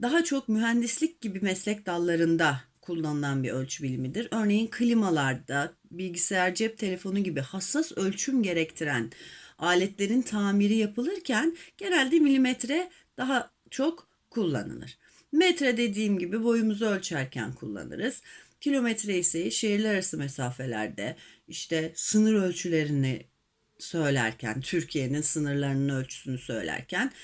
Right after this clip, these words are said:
kilometreyi kullanırız. Bunların arasında ilişki vardır. Birbirlerine dönüştürülebilirler. Nasıl saat dakikaya, dakika saniyeye dönüştürülüyordu ya, santimetre, milimetreye, metreye, kilometre,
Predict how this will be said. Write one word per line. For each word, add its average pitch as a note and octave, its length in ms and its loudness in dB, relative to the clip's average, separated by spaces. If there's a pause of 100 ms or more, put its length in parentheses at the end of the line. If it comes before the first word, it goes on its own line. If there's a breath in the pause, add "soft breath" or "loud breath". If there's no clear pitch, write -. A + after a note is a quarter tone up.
(220 loud breath)
kilometreyi A3 800 0 (140)
kullanırız. A#2+ 600 -2
Bunların D4 440 2
arasında F4 380 4 (200)
ilişki B3 400 0
vardır. D3 400 0
Birbirlerine G3+ 580 2
dönüştürülebilirler. G#3 1080 0
Nasıl A3+ 260 4
saat G#3 460 4
dakikaya, F3 640 -2 (400 loud breath)
dakika F#3 500 -2
saniyeye E3+ 680 4
dönüştürülüyordu A#3 840 -2
ya, A#2+ 160 -2 (220 loud breath)
santimetre, A#3+ 960 2
milimetreye, G3+ 840 2
metreye, F#3 840 0 (360 loud breath)
kilometre, A3+ 800 2